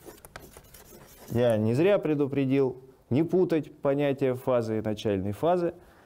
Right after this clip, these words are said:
именно потому что каждый раз говорить "опережает", э, в смысле начальной фазы не очень хорошо, ну вот поэтому вот по, по всей фазе, вот по всей фазе вот эта штука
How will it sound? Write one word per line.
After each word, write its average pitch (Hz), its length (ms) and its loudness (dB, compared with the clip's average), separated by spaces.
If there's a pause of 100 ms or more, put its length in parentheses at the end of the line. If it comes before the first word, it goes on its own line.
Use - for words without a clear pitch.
именно 127 320 0
потому 127 360 -2
что 127 240 -4
каждый 113 380 -2
раз 123 220 0
говорить 107 400 -2
"опережает", 101 640 -2 (1160)
э, 104 420 -4 (1040)
в - 60 -16
смысле 123 380 0
начальной 117 480 -2
фазы 117 340 -2
не 113 120 -2
очень 107 280 -4
хорошо, 127 500 -2
ну 139 120 -6
вот 135 260 -4
поэтому 110 440 -2
вот 101 180 -4 (540)
по, 120 80 2
по 139 200 2
всей 190 340 0
фазе, 127 420 0
вот 107 220 -6
по 120 120 -4
всей 151 220 -2
фазе 131 340 -4
вот 104 200 -4
эта 113 160 -2
штука 151 440 -4